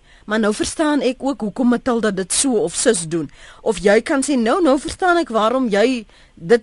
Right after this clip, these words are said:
en dit doen, hoekom dit jou gebruike is." Hoe kan ons dit dan skep? En dis seker hoekom ek aan die begin gesê het, kan ons dit kunsmatig doen en sal dit dan letterlik mettertyd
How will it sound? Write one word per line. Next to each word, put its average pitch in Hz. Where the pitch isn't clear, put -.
en 233
dit 220
doen, 220
hoekom 196
dit 214
jou 196
gebruike 196
is." 175
Hoe 277
kan 453
ons 392
dit 294
dan 262
skep? 294
En 269
dis 277
seker 427
hoekom 277
ek 262
aan 240
die 247
begin 294
gesê 285
het, 240
kan 311
ons 294
dit 254
kunsmatig 196
doen 262
en 254
sal 262
dit 240
dan 190
letterlik 233
mettertyd 196